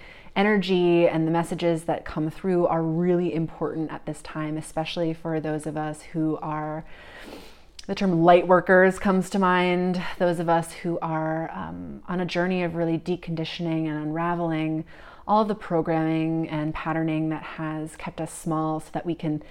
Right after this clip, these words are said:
liberate ourselves into our fullest expression and most fulfilling lives. But when we do that, we are liberating everyone else around us. So it's really,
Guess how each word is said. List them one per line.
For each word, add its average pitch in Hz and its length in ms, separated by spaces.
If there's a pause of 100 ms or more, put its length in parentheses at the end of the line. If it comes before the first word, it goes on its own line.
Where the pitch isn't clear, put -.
(400)
liberate 202 440
ourselves 180 1000 (160)
into 180 380
our 160 100
fullest 165 360
expression 160 600
and 156 160
most 156 220
fulfilling 156 460
lives. 165 540
But 165 240 (340)
when 202 160
we 208 120
do 214 320
that, 190 440 (440)
we 202 200
are 175 380
liberating 180 640
everyone 165 460
else 156 240
around 143 320
us. - 180
So 175 120
it's 165 180
really, 180 380